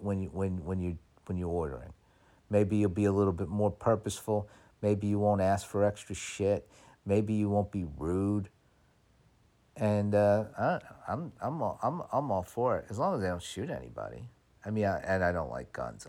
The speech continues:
I know I don't like guns, but I, I, I, I understand as somebody who has worked behind a counter and dealt with the public, the want to pull a gun on somebody fucking being rude. I mean,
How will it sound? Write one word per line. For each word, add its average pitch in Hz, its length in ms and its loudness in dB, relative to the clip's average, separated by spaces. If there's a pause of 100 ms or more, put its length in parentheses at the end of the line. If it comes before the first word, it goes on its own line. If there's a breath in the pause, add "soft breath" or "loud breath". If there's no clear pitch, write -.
I 98 100 0
know 104 200 2
I 92 160 2
don't 117 140 2
like 110 200 2
guns, 101 420 2
but 82 180 -2 (1400 soft breath)
I, 95 120 2
I, 90 380 0
I, 92 140 2 (160)
I 95 100 4
understand 98 600 0
as 80 80 -6
somebody 87 420 -2
who 90 160 -4
has 85 180 -8
worked 95 380 -2 (580 soft breath)
behind 101 280 0
a 95 40 -2
counter 98 580 2 (520 soft breath)
and 95 160 -8
dealt 98 220 2
with - 80 -8
the - 160 -18
public, 90 500 -2 (480 soft breath)
the 104 80 -2
want 98 440 2 (440)
to - 80 -18
pull 107 240 -2
a 92 60 -2
gun 82 440 -4 (300 soft breath)
on 87 100 -8
somebody 82 440 -2 (380)
fucking 92 340 -4
being 85 300 -6
rude. 82 180 -6 (580 soft breath)
I 110 80 6
mean, 113 140 2